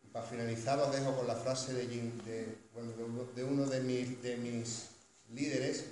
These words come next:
el pobre está fallecido, pero igual que escucho a, a Juanjo, a Curro Ávalo, a Emilio,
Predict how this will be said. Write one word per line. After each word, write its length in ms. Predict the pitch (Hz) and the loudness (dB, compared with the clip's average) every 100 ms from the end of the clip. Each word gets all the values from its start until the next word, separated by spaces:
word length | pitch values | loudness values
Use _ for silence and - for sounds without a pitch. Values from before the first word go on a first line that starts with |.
| - | -12
el 60 | 110 | -10
pobre 200 | 117 117 | -2 -2
está 140 | 117 123 | 0 -4
fallecido, 640 | - 110 107 110 127 143 - - - - - - - | -4 -4 -4 -4 -2 0 -2 -6 -14 -14 -14 -14 -8
pero 420 | 117 117 117 113 | -4 0 0 0
igual 320 | 117 120 123 | 0 2 2
que 160 | 127 123 | 0 -2
escucho 640 | 131 127 123 123 120 120 - - - | -2 -4 2 2 2 0 -8 -14 -6
a, 560 | 113 113 113 110 110 | -2 0 0 0 0
a 40 | 110 | 2
Juanjo, 480 | 117 135 - 120 117 | 2 2 2 4 4
a 140 | 113 117 | 4 2
Curro 300 | 120 113 120 | 0 4 6
Ávalo, 560 | 123 120 117 120 120 | 6 4 4 4 4
a 200 | 110 107 | 4 2
Emilio, 460 | 110 123 120 127 | 0 -2 0 0